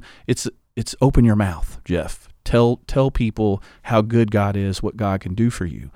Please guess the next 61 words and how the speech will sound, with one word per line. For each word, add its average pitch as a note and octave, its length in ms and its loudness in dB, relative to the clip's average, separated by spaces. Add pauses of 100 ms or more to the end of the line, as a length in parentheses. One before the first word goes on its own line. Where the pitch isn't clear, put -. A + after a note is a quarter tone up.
(480)
But A#2 140 2 (240)
talking C#3 320 2
to C3+ 60 4
you B2 100 2
guys A#2 280 2
out G#2+ 220 0
there, G2+ 240 0
just, C3 300 -6
just C#3+ 200 -2
listen C#3+ 300 0
to A#2 60 0
this. G2 260 0
I'm E3 220 2
not C#3+ 240 0 (120)
special. - 720 -2
I'm A#2+ 160 -2
not B2+ 240 -2
different A#2 300 -2
than E2+ 140 -6
any A#2+ 220 2
man A2 320 2
listening G#2 320 -4
to G#2 60 -2
this. G2+ 160 -2
I've E2 140 -6
sinned. B2 500 0 (300)
I've G#2 100 -4
been G2+ 140 2
a - 20 0
heathen. C3+ 400 2
I've G#2 140 0
done A2 160 -2
all C#3 160 2
the B2+ 100 -2
things B2+ 320 0
that G#2 160 0
I G2 80 0
should A#2+ 240 -2
have A2+ 160 -2 (140)
not A2+ 320 -2
done, A#2 260 2
and, G2+ 260 -2
and G#2+ 160 0
you A2+ 120 -2
guys A#2+ 260 0
too, B2 200 2
and A2 100 0
I F#2+ 80 -4
survived A#2 560 -4
that. F2+ 260 -4 (380)
But A#2+ 100 2
here's E3+ 320 6
what C#3 200 6
has A#2 180 2
changed A#2+ 480 -4
in G2 100 -2
my G#2+ 200 -2
heart A2 300 -2
and F2+ 80 -8
my E2+ 140 -6
life. G2 400 -8